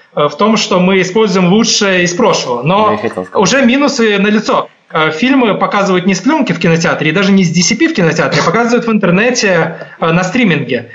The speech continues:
Speaker 1: Битрейт, соответственно, низкий. Соответственно, фильм выглядит визуально объективно очень плохо. Очень много артефактов, пикселизации именно из-за того, что зернистость плёнки высока. То есть зернистая плёнка уже не подходит для,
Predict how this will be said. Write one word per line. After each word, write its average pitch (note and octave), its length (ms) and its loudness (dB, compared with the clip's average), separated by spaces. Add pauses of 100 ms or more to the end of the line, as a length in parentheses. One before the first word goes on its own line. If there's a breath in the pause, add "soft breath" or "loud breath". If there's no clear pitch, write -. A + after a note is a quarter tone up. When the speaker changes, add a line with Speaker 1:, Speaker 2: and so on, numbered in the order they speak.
(120 loud breath)
Speaker 1:
Битрейт, A3 500 0
соответственно, A3+ 460 0
низкий. G3 560 0 (100)
Соответственно, G#3+ 420 0
фильм D#4 200 0
выглядит A3 300 0
визуально F3+ 420 0
объективно F3+ 640 -2
очень G#3+ 240 2
плохо. A#3 280 2
Очень E3+ 220 0
много F#3 320 2
артефактов, F#3+ 840 -2
пикселизации F#3 720 0
именно G3+ 200 2
из-за E3+ 160 0
того, G#3+ 160 2
что A3+ 220 -2
зернистость G3+ 680 0
плёнки A#3+ 280 2
высока. D3+ 560 -4 (340 loud breath)
То F#3 80 -2
есть E3+ 240 -4
зернистая G3+ 640 0
плёнка A#3 340 0
уже E3+ 200 2
не F#3+ 100 0
подходит E3+ 420 -2
для, D#3+ 500 0